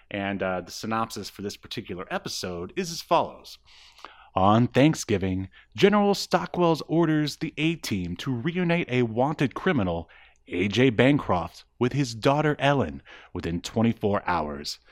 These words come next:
In return, Bancroft will provide evidence that could bring down half the crooked politicians in Washington.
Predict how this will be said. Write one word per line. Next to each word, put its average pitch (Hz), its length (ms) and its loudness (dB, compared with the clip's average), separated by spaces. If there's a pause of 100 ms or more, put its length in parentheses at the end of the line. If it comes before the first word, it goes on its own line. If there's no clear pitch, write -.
(180)
In 127 120 4
return, 151 680 4 (280)
Bancroft 175 600 4
will 151 80 4
provide 135 560 2
evidence 160 440 0
that 131 200 -4
could 104 180 -4
bring 156 300 2
down 131 280 4
half 147 360 -4
the - 100 -6
crooked - 500 -4
politicians 127 840 0
in 101 360 0 (180)
Washington. 80 880 -4